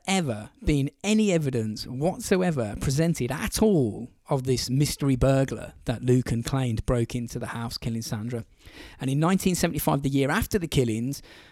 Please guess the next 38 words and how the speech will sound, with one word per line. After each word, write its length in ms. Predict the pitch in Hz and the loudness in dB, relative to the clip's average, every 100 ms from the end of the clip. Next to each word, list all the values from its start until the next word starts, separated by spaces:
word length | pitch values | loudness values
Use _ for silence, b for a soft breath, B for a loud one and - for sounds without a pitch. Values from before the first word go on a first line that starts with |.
| B | B
Lucan 520 | - 147 156 160 143 | 2 4 4 4 2
was 320 | 127 120 - - | 2 -2 -6 -10
formally 560 | - 170 170 165 147 | 0 2 2 2 0
named 560 | 135 135 170 139 101 - - | 0 2 0 0 -6 -10 -6
as 160 | 120 | -4
the 80 | 120 | -4
murderer. 480 | 113 120 123 120 120 | -2 -4 -4 -4 -4
Now, 140 | 120 | -4
the, 160 | 139 131 - | -6 -8 -6
the 100 | 135 | -6
court 300 | - 175 165 | 0 0 0
said 220 | - 143 | 0 0
that 80 | 131 | 0
it 60 | 123 | -4
was 100 | 135 | -2
probably 480 | - 175 147 135 - | -2 2 2 0 -2
a 120 | 139 | -4
mistaken 480 | 123 - 131 - 123 | -4 -2 -4 -2 -4
identity, 720 | 117 117 143 143 139 117 113 | -4 -2 -2 -2 -4 -2 -2
saying 380 | - 139 131 131 | -4 -2 -2 -2
that 260 | 123 117 - - - | -4 -6 -12 -10 2
Lucan 440 | 143 139 135 131 | 4 4 2 0
killed 300 | - 131 131 | 0 -2 -2
Sandra 400 | - 147 160 143 | -2 0 0 0
Rivet 280 | 139 135 135 | 0 -2 -6
by 180 | 123 139 | -6 -4
accident, 640 | 135 - - 185 214 - | -6 -4 -2 0 0 -2
and 100 | 143 | 0
he'd 80 | 143 | 0
actually 260 | 147 - 143 | 0 -2 -2
meant 300 | 139 156 147 | 0 -2 -4
to 100 | - | -8
kill 360 | - 143 127 127 | -2 0 0 -4
Lady 320 | 143 143 139 | -4 -2 -2
Lucan 520 | 139 135 135 120 107 - _ - | 0 0 -2 -6 -10 -14 _ -4
over 380 | 147 127 127 127 | -2 0 -2 -2
relationship 580 | 139 131 135 135 123 131 | 0 0 -2 -4 -2 0
issues, 520 | 123 131 123 120 | 0 0 0 0